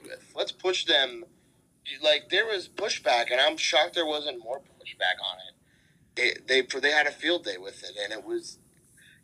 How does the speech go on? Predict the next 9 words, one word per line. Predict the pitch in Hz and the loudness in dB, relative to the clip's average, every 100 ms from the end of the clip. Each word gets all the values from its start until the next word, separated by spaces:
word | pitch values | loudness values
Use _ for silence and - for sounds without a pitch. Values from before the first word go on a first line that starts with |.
| _ | _
yes, | 120 143 - - | 0 0 0 -10
was | 107 120 | -4 -2
it | 113 | 0
helpful | 120 135 143 | 0 0 -2
in | 156 | -6
certain | 151 156 | -4 -6
cases? | 156 151 170 143 143 - _ _ _ | -2 -2 -2 -4 -6 -12 _ _ _
Kind | 120 160 269 | 4 4 4
of. | 180 | 0